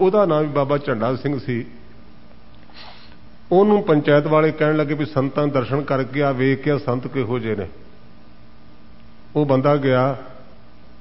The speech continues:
ਸੰਤ ਮਹਾਂਪੁਰਸ਼ ਬਾਬਾ ਗੁਰਬਚਨ ਸਿੰਘ ਜੀ ਖਾਲਸਾ ਕਥਾ ਕਰਦੇ ਸਨ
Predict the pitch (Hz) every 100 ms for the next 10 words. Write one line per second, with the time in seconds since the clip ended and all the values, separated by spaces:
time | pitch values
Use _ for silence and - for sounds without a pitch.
0 | - - - - - - - - - -
1 | - 165 196 170 165 196 208 165 151 143
2 | 143 151 131 139 151 147 156 147 147 135
3 | 143 135 143 139 131 127 156 147 123 135
4 | 131 117 117